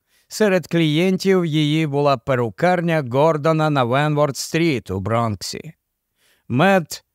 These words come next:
часто базікав про власну перукарню. Як він ненавидів роботу продавця!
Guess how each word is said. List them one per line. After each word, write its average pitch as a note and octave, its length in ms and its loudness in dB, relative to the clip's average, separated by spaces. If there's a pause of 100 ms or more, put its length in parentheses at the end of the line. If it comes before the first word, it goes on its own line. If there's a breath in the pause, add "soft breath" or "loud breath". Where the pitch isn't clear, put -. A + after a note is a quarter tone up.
(240)
часто C#3+ 680 0
базікав A#2+ 760 0
про A#2+ 160 2
власну A#2+ 520 -2
перукарню. G#2 720 -2 (760)
Як D#3+ 500 0
він D#3 340 0
ненавидів D3 720 0
роботу B2+ 500 0
продавця! B2 760 -4